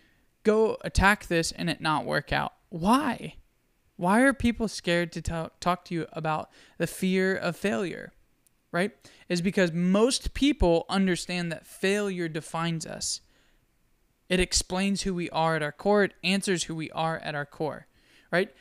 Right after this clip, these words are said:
But as an entrepreneur, you are guaranteed failure. But what you're also guaranteed is that if you can understand and know who you are at your core and know your identity,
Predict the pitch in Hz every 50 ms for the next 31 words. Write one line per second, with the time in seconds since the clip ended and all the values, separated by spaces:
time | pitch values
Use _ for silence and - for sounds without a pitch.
0 | _ _ - - 175 180 180 175 180 175 170 170 156 - 160 - - 175 185 208
1 | 214 196 180 170 - _ _ _ - 185 180 202 226 - - 170 175 170 156 151
2 | 147 147 143 180 180 180 185 190 208 196 180 - - - - 170 160 160 147 -
3 | - - 175 180 175 160 143 - 120 156 - _ _ _ _ _ _ _ _ _
4 | _ _ _ _ _ _ _ _ _ _ _ _ - 190 185 - 196 208 196 -
5 | 214 - - 185 190 208 226 - - 220 196 160 170 170 165 160 151 - - 233
6 | 233 185 175 160 156 165 156 156 151 - - 170 180 208 226 - - 190 170 160
7 | 160 151 143 - - - - 180 185 180 170 160 156 160 170 175 180 - - 185
8 | 175 160 160 - - - 156 156 156 156 - - 156 151 - 160 147 160 - _
9 | - 226 226 214 185 165 165 196 - _ _ _ _ _ - - - _ - -
10 | 165 175 180 185 190 202 220 226 220 202 180 165 160 147 175 190 196 185 165 160
11 | 165 170 -